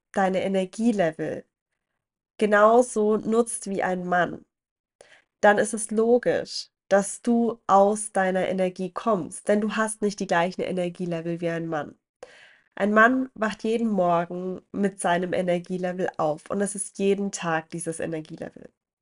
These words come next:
Und du wachst in jeder Zyklusphase mit einem anderen Energielevel auf. Das heißt genauso,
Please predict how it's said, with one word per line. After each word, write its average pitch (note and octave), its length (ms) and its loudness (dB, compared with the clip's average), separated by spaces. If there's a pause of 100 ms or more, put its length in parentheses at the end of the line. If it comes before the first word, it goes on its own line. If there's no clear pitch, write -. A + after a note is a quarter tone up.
(520)
Und A3 180 0
du C#4 100 0
wachst C#4 220 0
in G#3+ 120 -2
jeder G#3 360 2
Zyklusphase F#3 800 -4
mit F3+ 120 -4
einem F3+ 180 -4
anderen F#3 360 -4
Energielevel F3 640 -4
auf. - 460 -12 (600)
Das G#3 140 -8
heißt G#3+ 260 4
genauso, G#3 920 2